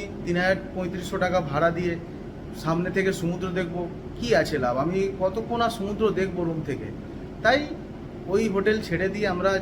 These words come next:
just একটুখানি ভেতরে এখানে এসে আছি। এসি রুম পনেরোশো টাকা, হোটেলের রুমটা খারাপ কিছু নয়, খুব ভালো রুম। তো এই ছিল আজকের আমার পুরীর সংখ্যা, পুরীর হোটেল নিয়ে একটা ছোট্ট ভিডিও। আর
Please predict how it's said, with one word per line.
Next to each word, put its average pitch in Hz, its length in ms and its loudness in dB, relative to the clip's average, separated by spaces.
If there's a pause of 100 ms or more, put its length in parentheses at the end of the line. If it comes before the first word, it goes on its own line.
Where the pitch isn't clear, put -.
just 220 260 2
একটুখানি 233 540 0
ভেতরে 196 320 0 (420)
এখানে 180 200 -2 (100)
এসে 202 120 2 (100)
আছি। 170 160 -4 (340)
এসি - 240 -6
রুম 196 220 0
পনেরোশো 151 400 -4
টাকা, 185 160 0 (180)
হোটেলের 160 400 0
রুমটা 180 300 0 (920)
খারাপ 180 320 4
কিছু 233 160 0 (100)
নয়, 117 180 -4 (260)
খুব 226 120 -2 (100)
ভালো 135 200 2
রুম। 104 140 -8 (760)
তো 156 60 -2 (220)
এই 233 160 4
ছিল 233 140 0 (180)
আজকের 214 300 -2 (160)
আমার 185 180 2 (140)
পুরীর 233 280 0 (160)
সংখ্যা, 202 280 4 (140)
পুরীর 220 260 0 (100)
হোটেল 247 260 2 (520)
নিয়ে 208 180 2 (120)
একটা 190 200 2 (200)
ছোট্ট 196 200 -2 (160)
ভিডিও। 170 240 4 (720)
আর 135 100 0